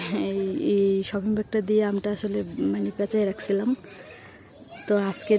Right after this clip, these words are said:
দেখি যে হলুদ হয়েছে, এর জন্য পেরে ফেললাম আর কি। আর এদিকেও আম গাছ আছে, ওগুলোর আমগুলো পাড়া হয়ে গেছে। তো এটা তো আজকে দুই দিন পর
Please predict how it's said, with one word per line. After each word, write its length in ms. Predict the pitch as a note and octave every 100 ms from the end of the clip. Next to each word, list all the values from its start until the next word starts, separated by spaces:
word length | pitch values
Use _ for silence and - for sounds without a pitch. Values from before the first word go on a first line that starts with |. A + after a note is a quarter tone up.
| G3+
দেখি 200 | G3+ G#3+ G3+
যে 100 | G#3 G3+ G3
হলুদ 300 | G3+ G3 G3+ F#3+
হয়েছে, 300 | F#3+ - G#3 - - - - - - - - - - - - -
এর 80 | F#3+ G3
জন্য 180 | G#3 A3 E3+ - C#4 - C4+ - - B3 - - -
পেরে 180 | G#3 G3+
ফেললাম 260 | G3+ F3+ F3+
আর 60 | F3+ -
কি। 100 | B3 C4+ - - G3+
আর 100 | G#3 - G#3+
এদিকেও 300 | A3+ A#3+ A#3 G#3+
আম 80 | G#3
গাছ 140 | A3 A#3 A3
আছে, 160 | - B3
ওগুলোর 260 | G#3+ G#3+ G#3+ G3+
আমগুলো 280 | G3 G3 G3+ G3
পাড়া 180 | F#3 F#3
হয়ে 180 | G#3 G#3
গেছে। 260 | G3+ F#3+ A#3+ C#4 - - G3 G3+ - - - - - -
তো 80 | A3 A3
এটা 160 | G#3+ A3+ -
তো 40 | A#3
আজকে 280 | G#3 - A#3+ A#3 A3+ G3
দুই 100 | G#3+
দিন 120 | A3+ A3+ A3 A3 G#3+ G3 -
পর 160 | G#3+